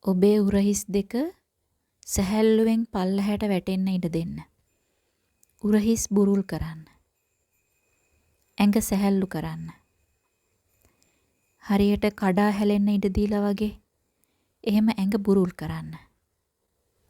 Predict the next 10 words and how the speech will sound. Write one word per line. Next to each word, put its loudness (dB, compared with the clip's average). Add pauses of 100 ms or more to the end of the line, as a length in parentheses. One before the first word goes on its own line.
(1800)
ඒ 4
එක්කම -4 (1300)
ඔබේ 4
හිතේ 0
තියෙන 0
හැම 0
බරක්ම, -2 (840)
හැම 2 (140)
දෙයක්ම -2 (1500)
අතහරින්න. -4